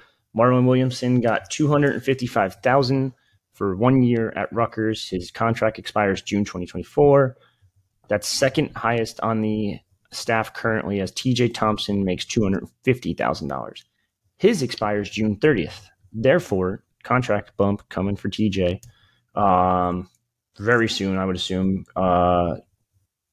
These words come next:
because it's June thirteenth already. So June thirtieth, like, you kinda, I'm sure he's not going anywhere. I wouldn't even worry. I think he probably gets bumped to that three hundred range. And then I would actually probably bump Brandon Knight again, too, to probably, like, he's making six twenty-five right now.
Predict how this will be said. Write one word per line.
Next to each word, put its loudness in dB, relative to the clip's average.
because 2
it's -2
June 2
thirteenth 2
already. 0
So -4
June 0
thirtieth, 0
like, -8
you -14
kinda, -12
I'm -2
sure 2
he's -2
not 2
going 0
anywhere. -4
I -8
wouldn't 0
even -2
worry. -2
I 0
think -2
he -2
probably 0
gets -4
bumped -2
to -10
that -4
three -2
hundred 0
range. 2
And -2
then -2
I 0
would 2
actually -2
probably -2
bump 0
Brandon 0
Knight 2
again, 0
too, 2
to -2
probably, 0
like, 0
he's -6
making 0
six -6
twenty-five -2
right -2
now. -2